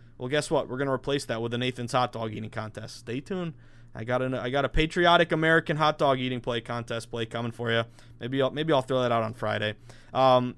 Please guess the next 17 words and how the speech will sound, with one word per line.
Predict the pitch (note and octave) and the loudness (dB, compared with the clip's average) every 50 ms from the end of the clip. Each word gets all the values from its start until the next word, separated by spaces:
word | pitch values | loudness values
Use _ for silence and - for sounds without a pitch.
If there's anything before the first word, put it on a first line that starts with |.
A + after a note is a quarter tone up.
| - | 0
but | - F#3 G#3 | 4 6 8
anyway, | G#3+ F#3 E3 | 8 8 8
guys, | C#3 C#3 B2+ B2+ A#2+ - | 8 6 4 4 2 0
Point | - - - F#3+ F#3+ - | -6 -2 0 0 0 2
Spread | - F3 | 2 2
Weekly | F3 F3 E3+ F3 | 2 4 2 2
magazine, | E3 E3 D#3+ E3 D#3+ D#3 E3+ E3 E3 D#3+ D3+ - - - - | 2 4 4 4 4 2 0 0 0 -2 -4 -6 -14 -14 -8
our | - A#2+ | -6 -2
digital | A#2 C3+ C#3+ C#3+ D3 D3 | 2 2 2 2 2 0
magazine, | C#3 C#3+ C#3 C#3+ C#3+ C3 C3 C#3+ C#3+ C#3 B2+ | 2 2 2 2 0 0 -2 -2 -2 -2 -2
great | - C#3 C#3+ D3+ D3 | 0 2 2 2 0
content, | - - C#3 C#3 C3+ - - C#3 C3+ B2+ - | -2 -2 0 0 0 0 -2 -2 -2 -2 -4
great | - C3+ C#3 A#2 | -4 -4 -4 -4
futures, | - - C3+ C#3 C3+ - C#3+ C#3 C#3 C#3 C3 - - - - - - - - | -6 -6 -4 -4 -2 2 4 6 6 6 4 0 -6 -12 -16 -20 -20 -12 -4
uh, | - A#2+ A#2+ A#2+ A2+ A2+ - - - - | -2 0 2 2 0 0 -2 -6 -14 -12
you | A#2+ B2+ | -8 -6
know, | B2 A#2 A2 G#2+ | -6 -6 -6 -8